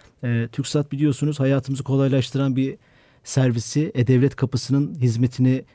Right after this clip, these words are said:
bizlere sunuyor. Oraya bağlanıyoruz. Her hafta bir servisi oradaki uzman direktör arkadaşımız Sami Bey bize anlatıyor. Sami Yenice telefon hattında Ankara'dan. Alo.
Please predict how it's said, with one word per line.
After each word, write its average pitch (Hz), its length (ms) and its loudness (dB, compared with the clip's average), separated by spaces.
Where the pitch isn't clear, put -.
bizlere 113 320 4
sunuyor. 120 500 0
Oraya 151 340 2
bağlanıyoruz. 165 500 0
Her 190 100 4
hafta 160 260 -2
bir 160 40 -8
servisi 147 680 -2
oradaki 147 380 -2
uzman 143 360 2
direktör 143 320 2
arkadaşımız 135 460 -2
Sami 143 340 2
Bey 147 140 2
bize 143 180 0
anlatıyor. 135 540 2
Sami 139 360 2
Yenice 139 300 4
telefon 131 320 2
hattında 120 380 2
Ankara'dan. 120 560 2
Alo. 151 360 6